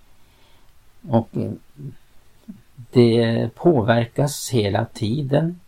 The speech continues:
av den atmosfär, av det flöde av information och, eh, på det sätt som man för fram undervisning i skolan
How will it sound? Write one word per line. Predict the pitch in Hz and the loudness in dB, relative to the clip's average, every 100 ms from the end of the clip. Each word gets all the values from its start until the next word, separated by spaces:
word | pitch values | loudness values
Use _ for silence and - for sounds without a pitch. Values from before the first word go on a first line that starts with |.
| - _ _ _ | -20 _ _ _
av | - 104 | -6 -2
den | 104 104 | 0 0
atmosfär, | 113 - - 104 - - - - 113 131 156 175 160 - _ _ _ _ _ _ - | -2 -2 -8 -10 -8 -10 -10 -2 2 4 2 0 -6 -12 _ _ _ _ _ _ -2
av | 110 107 | 0 2
det | 120 - | 2 0
flöde | - - 127 147 135 98 98 120 | -12 -6 0 4 4 2 0 -2
av | - 117 110 107 104 143 | 0 0 0 0 -6 -10
information | 131 123 113 - 110 110 113 - - 98 117 113 120 - _ _ - _ - _ - - | -2 0 0 0 0 0 -4 -8 -8 -6 -6 -8 -10 -14 _ _ -20 _ -20 _ -20 -2
och, | 113 117 - | 0 0 2
eh, | 113 | 2
på | - 123 | 4 4
det | 117 | 2
sätt | 113 - 113 113 _ | 0 0 0 -2 _
som | - - 107 | -10 -2 0
man | 104 98 | 0 -2
för | - 117 | 2 2
fram | 117 - 113 120 139 151 143 - _ _ _ _ _ _ _ - | 2 -4 0 2 2 -2 -8 -18 _ _ _ _ _ _ _ -2
undervisning | 139 120 98 95 104 - 139 143 131 | 0 2 0 -2 -4 -4 -2 -2 0
i | 113 | -2
skolan | - 139 107 92 95 95 | -2 -2 0 0 -2 -4